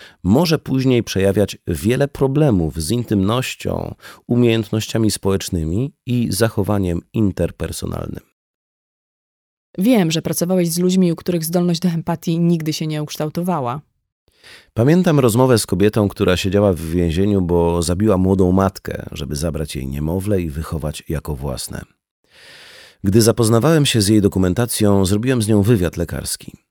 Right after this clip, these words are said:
Speaker 1: Jej osobność była boleśnie oczywista. Kiedy jednak dowiedziałem się, co jej się przydarzyło, wszystko nabrało sensu.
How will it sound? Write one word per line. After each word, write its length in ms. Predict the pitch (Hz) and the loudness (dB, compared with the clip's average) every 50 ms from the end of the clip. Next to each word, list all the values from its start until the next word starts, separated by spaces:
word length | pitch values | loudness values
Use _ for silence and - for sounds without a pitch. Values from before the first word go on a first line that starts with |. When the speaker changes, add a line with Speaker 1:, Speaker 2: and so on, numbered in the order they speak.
| _ _ _ _ _ _ _ | _ _ _ _ _ _ _
Speaker 1:
Jej 260 | - 104 104 107 110 - - | 2 4 4 4 2 2 -2
osobność 580 | - 104 - - 151 139 135 135 123 107 98 | -4 -4 -2 -2 0 2 2 2 2 0 -2
była 360 | 104 101 98 98 95 92 90 - - | -2 0 2 2 2 2 0 -2 -4
boleśnie 580 | 92 82 87 98 98 101 101 - - 98 87 | -4 0 2 4 4 4 4 2 0 0 0
oczywista. 560 | 85 - - 85 78 82 - - - - - - - _ _ _ _ _ _ _ _ _ _ _ _ _ _ _ _ _ _ _ - - - | 0 -2 -2 -6 -6 -6 -6 -8 -8 -10 -16 -16 -20 _ _ _ _ _ _ _ _ _ _ _ _ _ _ _ _ _ _ _ -20 -20 -8
Kiedy 220 | - - 120 120 135 | -2 2 4 6 6
jednak 280 | 151 143 143 139 127 | 6 6 4 2 4
dowiedziałem 500 | 113 117 110 110 101 117 127 131 131 123 | 4 4 4 4 4 4 4 4 2 2
się, 340 | 120 - - 110 104 98 - - _ _ | 0 0 2 2 2 2 2 -2 _ _
co 240 | - - 139 135 127 | -4 0 2 2 4
jej 260 | 107 107 110 113 104 | 4 4 4 4 2
się 180 | - - 104 | 0 -2 -2
przydarzyło, 760 | 87 - - 104 92 90 87 95 120 117 92 82 80 78 76 87 - _ _ _ _ | -2 -2 -2 0 2 2 2 2 2 2 2 2 2 0 -2 -6 -10 _ _ _ _
wszystko 380 | - - - 131 - - - | -6 -4 -2 -2 -2 -2 -2
nabrało 340 | 98 92 82 85 87 85 85 | -2 0 0 0 0 0 0
sensu. 500 | 80 - 90 90 87 - - - - - | 0 -2 -6 -6 -6 -8 -10 -10 -12 -14